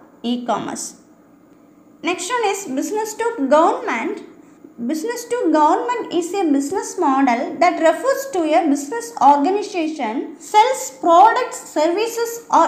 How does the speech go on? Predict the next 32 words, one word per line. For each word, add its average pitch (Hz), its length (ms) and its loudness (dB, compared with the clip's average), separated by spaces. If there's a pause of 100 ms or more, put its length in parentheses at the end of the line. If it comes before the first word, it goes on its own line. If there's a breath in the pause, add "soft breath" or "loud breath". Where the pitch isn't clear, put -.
information 440 800 -2
to 359 320 0
governments 494 720 2 (160)
or - 380 2 (100)
to 415 140 2 (100)
its - 300 -8
administrations. 294 1400 0 (680 soft breath)
In 403 200 0
other 381 340 2
words, 262 400 0 (160)
when 381 180 -2
a 466 160 -2
company 440 600 -2
get - 340 -4
paid 427 380 4
for 339 260 4
its 339 240 -4
goods, 269 640 -4
services 302 800 -2
by 269 220 0
the 277 180 -4
government 370 640 2
through 330 220 2
internet, 277 840 2 (360 loud breath)
it 320 120 -2
is 480 280 0
called 277 360 2
as 415 260 -4
business 330 500 -2
to 480 340 -2
government 262 640 2
model. 208 420 -4